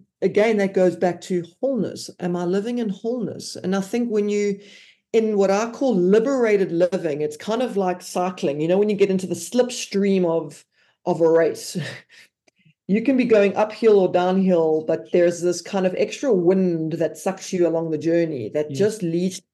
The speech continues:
Speaker 1: liberation. Um, and I'm going, imagine if every believer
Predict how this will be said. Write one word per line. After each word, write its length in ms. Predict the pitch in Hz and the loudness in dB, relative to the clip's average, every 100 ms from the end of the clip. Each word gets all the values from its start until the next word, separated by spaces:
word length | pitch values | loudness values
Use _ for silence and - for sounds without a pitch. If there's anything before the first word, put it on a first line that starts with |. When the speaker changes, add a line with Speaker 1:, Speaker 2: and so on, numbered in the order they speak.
| - | -8
Speaker 1:
liberation. 920 | 165 175 165 160 170 165 123 - - - _ _ _ _ _ _ _ _ _ - | -4 0 0 2 0 -4 -8 -10 -14 -18 _ _ _ _ _ _ _ _ _ -10
Um, 400 | 165 156 165 - | -8 -6 -8 -4
and 120 | 190 | -2
I'm 180 | 233 277 | -2 -2
going, 340 | 240 233 220 | -2 -2 -2
imagine 760 | 220 190 185 196 226 240 302 311 | 0 2 4 4 2 -2 -2 -2
if 160 | 311 - | -4 0
every 320 | 202 185 220 | 0 0 -2
believer 1000 | 208 190 180 190 180 151 160 - 208 190 | 0 0 0 0 0 -2 -4 -8 -10 -14